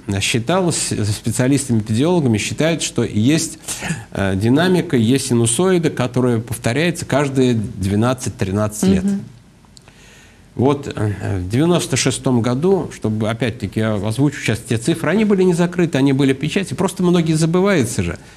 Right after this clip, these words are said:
Speaker 1: В девяносто шестом году, в девяносто седьмом году в Самарской области переболело сифилисом десять тысяч человек. Это десять тысяч больных, девять тысяч девятьсот там с чем-то.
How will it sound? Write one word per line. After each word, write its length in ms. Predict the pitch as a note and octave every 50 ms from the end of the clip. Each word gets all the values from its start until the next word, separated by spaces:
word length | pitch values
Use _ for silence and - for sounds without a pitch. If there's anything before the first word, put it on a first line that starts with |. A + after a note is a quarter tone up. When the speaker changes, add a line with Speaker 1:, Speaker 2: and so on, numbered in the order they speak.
| - - - - - - - -
Speaker 1:
В 60 | G#2+
девяносто 360 | B2+ D#3 F3+ F#3+ F3+ F3+ -
шестом 420 | - E3+ D3+ - - E3+ D#3 C#3
году, 380 | B2+ C#3+ C#3+ D3 E3 G3+ A3 G#3+
в 40 | C#3
девяносто 300 | A2+ A#2+ B2+ B2 - -
седьмом 320 | A#2 A2+ D3 F#3+ G#3 F#3+ D#3+
году 380 | D#3 C3 A2 G2 F2+ E2+ - - - - - -
в 60 | -
Самарской 500 | - C3 C#3 D3+ C#3 B2 - - D#3 E3+
области 480 | F#3 F3 D#3 A#2+ - - - - - - - -
переболело 640 | C3 C3 B2 B2+ A#2+ A#2+ A#2+ A#2 A2 A2+ G#2+ F#2+ F#2
сифилисом 640 | - - - D#3 D#3+ - - G#2+ F#2 E2+ - - - - - - - _ - - - - - D#2+ E2 F2
десять 540 | G#2 C#3+ F3 G3+ F3 - G#3 F#3 - - -
тысяч 320 | - G2 A2+ A#2 - C3+ -
человек. 540 | - - - A#2 A#2+ A2 F#2 D#2 D#2+ D#2+ - - - _ - - - - - - - - - - - - - - - - _ - - - _ - - - - - - - - - - - - - - - - - - - - - - - - - - - - - - - - - _ _ - - -
Это 520 | - F3 G3+ G3 G3 - G#2 E2+ D2 - - F#2 F#2+
десять 320 | - F#3+ G#3 - - -
тысяч 260 | - F3 G3 F#3 - A#2+
больных, 460 | G#2+ C3+ D#3+ F#3 F#3 F3+ B2 - -
девять 480 | F#2+ D#3 G#3 A3+ G3+ - - - - -
тысяч 380 | A3+ B3 - - G#3 F3 C#3+
девятьсот 560 | A#2+ A#2 C3+ D#3 D3 - - F#3 F3+ F3 - -
там 120 | D#3+ D3+
с 40 | -
чем-то. 560 | - - - C#3+ A#2 G2 F2 - - D#2+